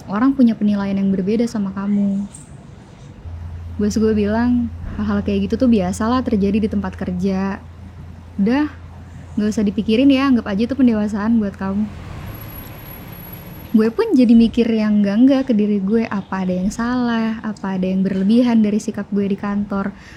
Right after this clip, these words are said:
Gue sampai nanya ke temen-temen gue, "Ada nggak sih yang berlebihan dari diri gue kemarin?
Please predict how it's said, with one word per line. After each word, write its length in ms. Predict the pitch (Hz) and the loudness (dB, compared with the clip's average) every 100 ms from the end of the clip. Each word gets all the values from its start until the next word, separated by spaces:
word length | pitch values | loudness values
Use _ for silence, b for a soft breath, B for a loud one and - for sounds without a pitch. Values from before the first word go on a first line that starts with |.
| B | B
Gue 160 | - 254 | 2 4
sampai 240 | 285 254 214 | 4 2 2
nanya 300 | 202 247 247 | 4 2 2
ke 80 | |
temen-temen 560 | - 196 196 190 196 196 | -2 -4 -2 -2 0 0
gue, 120 | 208 208 B B B B - | -2 -4 B B B B -8
"Ada 160 | 196 196 | 0 6
nggak 160 | 247 233 | 6 6
sih 140 | 277 | 4
yang 100 | 262 | 4
berlebihan 460 | 196 190 196 214 254 | 4 0 2 6 6
dari 220 | 220 202 | 6 4
diri 180 | 196 196 | 2 2
gue 160 | 180 214 | 0 -2
kemarin? 540 | 226 196 180 185 147 | -2 -4 -2 2 2